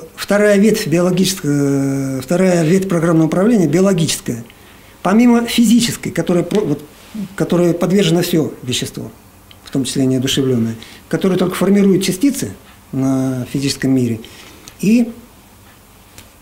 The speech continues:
задаёт их основные свойства. Биологическая ветвь, вот это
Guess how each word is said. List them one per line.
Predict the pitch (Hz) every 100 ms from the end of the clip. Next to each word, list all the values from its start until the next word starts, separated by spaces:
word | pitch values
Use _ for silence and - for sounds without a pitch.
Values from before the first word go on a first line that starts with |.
| - -
задаёт | 135 160 214
их | 202
основные | - 170 185 196
свойства. | 190 143 123 - - - - - - - -
Биологическая | 131 147 170 190 269 - 220
ветвь, | 226 226 - - -
вот | 151 -
это | 170 165 156 151 147